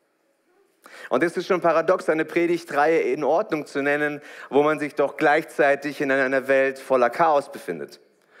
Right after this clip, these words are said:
Und an vielen Stellen dieser Welt, wenn man, äh, hinschaut, an vielen Stellen dieser Welt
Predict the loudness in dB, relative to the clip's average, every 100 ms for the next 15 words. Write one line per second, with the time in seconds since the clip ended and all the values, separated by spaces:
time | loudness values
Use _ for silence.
0 | -20 -20 -20 -8 0 0 0 -4 -4 0
1 | 0 0 -2 0 2 2 0 0 2 0
2 | -2 -4 -2 -2 -2 -4 -4 -2 -2 -2
3 | -4 0 2 2 0 -6 -20 -20 -20 -20
4 | -20 _ -4 -2 0 -2 0 0 0 0
5 | 0 0 0 0 -2 -8 -20